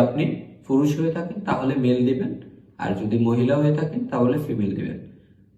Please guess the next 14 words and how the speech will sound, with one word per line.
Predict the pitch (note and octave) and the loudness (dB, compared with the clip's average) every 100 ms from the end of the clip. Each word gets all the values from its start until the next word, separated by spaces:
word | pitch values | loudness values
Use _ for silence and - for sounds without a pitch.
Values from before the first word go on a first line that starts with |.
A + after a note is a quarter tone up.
| - - | -8 -4
আর | F#2+ - A2 | -2 0 0
other | A2 B2+ - | 4 2 2
যদি | D#3 D#3+ | 0 0
হয়ে | E3 - | -2 -2
থাকেন | F#3+ F#3+ A#3+ - - - - | -2 -2 -4 -6 -16 -20 -20
সেটা | - D#2+ - - - - - - - | -10 -6 -4 -4 -6 -14 -20 -20 -16
other-এ | F#2 G2 G2+ G2 | -6 -2 -2 -2
ক্লিক | G2 F#2+ | -4 -4
করবেন, | F#2 F#2+ - - - - - | -4 -6 -8 -16 -20 -20 -8
মেল | G#2+ F#2+ | -4 -2
দিচ্ছি। | - - - - - - _ _ _ _ _ _ _ _ _ _ _ _ _ _ _ _ _ _ _ _ _ - | -2 -6 -14 -20 -20 -20 _ _ _ _ _ _ _ _ _ _ _ _ _ _ _ _ _ _ _ _ _ 0
কান্ট্রি, | B2 B2 - - - - - - _ - _ _ _ _ _ _ _ _ _ _ _ | 0 0 -4 -12 -14 -18 -20 -20 _ -20 _ _ _ _ _ _ _ _ _ _ _
যেহেতু | A2+ A2 A2+ B2 | -2 0 4 6
আমরা | A#2+ | 4